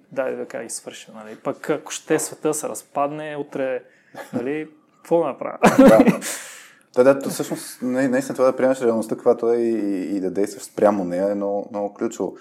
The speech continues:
Speaker 2: А, аз, връщайки се пак към екипите, мисля, че имахме един такъв, поне един такъв въпрос, свързан с това как да се действа, а, смело.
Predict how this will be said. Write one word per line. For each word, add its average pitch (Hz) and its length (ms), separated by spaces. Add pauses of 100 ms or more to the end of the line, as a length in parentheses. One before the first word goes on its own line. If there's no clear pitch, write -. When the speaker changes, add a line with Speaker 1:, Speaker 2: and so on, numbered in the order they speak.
(360)
Speaker 2:
А, 92 380 (220)
аз, - 500 (360)
връщайки 120 420
се - 200
пак 131 200
към 117 280
екипите, 117 540
мисля, 113 220
че 123 120
имахме 117 280
един 110 200
такъв, 107 260 (760)
поне 101 220
един 107 180
такъв - 240
въпрос, 95 340
свързан 98 380
с - 180
това - 160
как 101 200
да 95 60
се - 140
действа, 92 800 (760)
а, 90 680 (220)
смело. 90 840